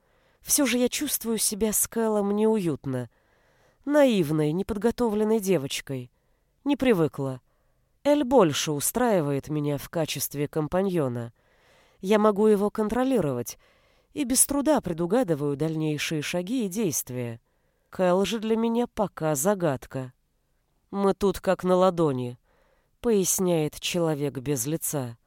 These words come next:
«Все два дня. Можем укрыться лишь за дюнами, но подобное укрытие ненадежно. Никогда не знаешь, с какой стороны подберется враг». «Думаешь, за нами охотятся?»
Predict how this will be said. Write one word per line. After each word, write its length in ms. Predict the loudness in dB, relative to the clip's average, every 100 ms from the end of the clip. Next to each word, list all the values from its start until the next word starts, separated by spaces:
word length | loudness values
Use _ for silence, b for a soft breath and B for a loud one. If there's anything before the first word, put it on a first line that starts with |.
| _ _ _ _ _ _
«Все 300 | -6 0 2
два 220 | 4 4
дня. 360 | 4 2 -2 -6 _ _ _ _ _ _
Можем 460 | -4 4 4 4 -2
укрыться 580 | -2 -4 -2 -2 -2 -2
лишь 340 | -2 -2 -4 -6
за 220 | -2 0
дюнами, 600 | 0 -2 -2 -2 -6 -10 _ _ _ _ _ _
но 160 | -4 2
подобное 600 | 4 6 4 4 4 2
укрытие 640 | 0 -2 -2 -2 -2 -2
ненадежно. 800 | 0 0 0 0 -2 -4 -8 -10 _ _ _ _ _
Никогда 480 | -2 2 4 6 6
не 120 | 6
знаешь, 640 | 4 4 6 6 4 -2 -10 -10
с 160 | -8 -2
какой 340 | -2 -2 -2
стороны 600 | -2 0 0 2 2 -2 -6 _ _ _ -6
подберется 720 | -4 2 4 4 0 -2 0
враг». 500 | 2 0 -2 -10 -20 _ _ _ _ _ _
«Думаешь, 640 | -4 0 4 4 2 -2 -6
за 240 | -4 0
нами 380 | 2 2 2 0
охотятся?» 720 | -4 -4 -2 -2 -4 -4 -6